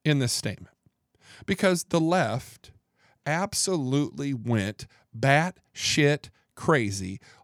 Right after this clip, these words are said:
over the fact that Trump wanted to take money from the military and build the wall, right? "Oh, he's gonna leave, our, our, our country's gonna be defenseless.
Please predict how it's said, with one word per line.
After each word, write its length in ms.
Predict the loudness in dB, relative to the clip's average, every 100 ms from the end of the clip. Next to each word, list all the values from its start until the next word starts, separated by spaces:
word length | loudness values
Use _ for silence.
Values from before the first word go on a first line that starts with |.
| 2
over 300 | 2 4 2
the 120 | 0
fact 360 | -2 -2 -2 -2
that 180 | -4 -2
Trump 360 | 0 0 2
wanted 200 | 0 0
to 140 | 0 0
take 260 | -2 -2
money 260 | 0 0 0
from 200 | -2 0
the 80 | 0
military 760 | 0 -2 -4 -6 -6 -8 -12 -16 -20 -4
and 180 | 0 0
build 200 | 0 0
the 80 | 0
wall, 400 | 2 0 0 -10 _ _ _ _ _ _ -8
right? 280 | -6 -6 -8 _ _ _ _ -20 0
"Oh, 400 | 4 6 6 4
he's 140 | 2
gonna 220 | 2 2 2
leave, 320 | 0 0 2
our, 260 | 2 2
our, 180 | 2 2
our 200 | 2 0
country's 460 | 0 -2 0 2 2
gonna 200 | 2 2
be 140 | 2
defenseless. 640 | 0 0 -4 -8 -14 -14